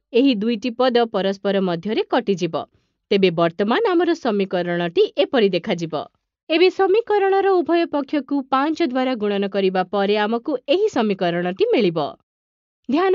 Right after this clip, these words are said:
ଦିଅ ଯେ ଆମେ ଆମର ଗତ ଅଧ୍ୟାୟରେ ଏହିପରି ସମୀକରଣ ଅନେକ ଥର ଦେଖିସାରିଛେ।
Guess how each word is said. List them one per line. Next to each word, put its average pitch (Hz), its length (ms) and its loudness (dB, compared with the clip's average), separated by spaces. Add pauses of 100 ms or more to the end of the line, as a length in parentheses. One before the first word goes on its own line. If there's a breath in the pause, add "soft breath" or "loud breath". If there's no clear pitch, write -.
ଦିଅ 370 240 4
ଯେ 359 180 0
ଆମେ 240 260 2
ଆମର 220 360 2
ଗତ 185 260 -4
ଅଧ୍ୟାୟରେ 220 460 0 (100)
ଏହିପରି 339 420 2
ସମୀକରଣ 190 520 -2 (200)
ଅନେକ 339 440 0
ଥର 240 240 -2
ଦେଖିସାରିଛେ। 180 720 -4